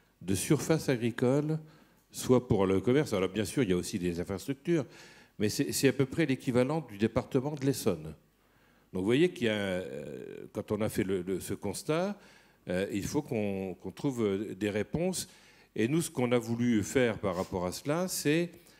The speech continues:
euh, prendre le, le problème à bras-le-corps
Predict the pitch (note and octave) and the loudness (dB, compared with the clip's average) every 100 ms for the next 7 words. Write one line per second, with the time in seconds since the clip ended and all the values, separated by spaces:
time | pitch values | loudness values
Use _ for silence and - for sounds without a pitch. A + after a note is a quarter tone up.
0 | _ _ - F#2 F2+ F2 - - D3 B2 | _ _ -6 -2 -2 -2 0 0 0 0
1 | A2+ G#2 G2+ G2 F#2+ C#3 E3 B2 G2+ A#2+ | 2 4 2 -2 0 2 2 0 0 -4
2 | A2+ - E3 F#3 D#3 C#3+ | -4 0 2 2 -2 -12